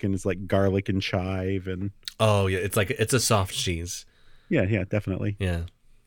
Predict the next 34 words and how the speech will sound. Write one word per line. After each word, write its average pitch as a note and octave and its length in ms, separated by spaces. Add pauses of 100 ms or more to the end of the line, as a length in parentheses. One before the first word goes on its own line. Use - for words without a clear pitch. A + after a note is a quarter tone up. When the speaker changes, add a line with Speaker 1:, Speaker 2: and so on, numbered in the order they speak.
(400)
Speaker 1:
You G#2 100
put G#2+ 140
it G2 40
on F2+ 100
a F2+ 60
Ritz F#2+ 280
cracker F#2+ 400
or G2 40
something. G2 300 (1080)
Speaker 2:
<laughs> C3+ 160 (460)
Jesus. - 600 (880)
Jason. A#2 560
Speaker 1:
If B3+ 140
you, B3 180
if C#4+ 260
you D4 120
live F#3+ 180
in D3+ 60
a A#2 80
trailer. G2 680
Speaker 2:
It, B2+ 260
well, D#2+ 440
yeah, C#2+ 340
put - 120
it E2+ 60
on D2+ 100
a C#2 60
Ritz. D#2 220
Speaker 1:
Otherwise, C#3 300
you A#2 60
get, C3 100
like, A#2 160
the A2+ 80
Pe-, - 200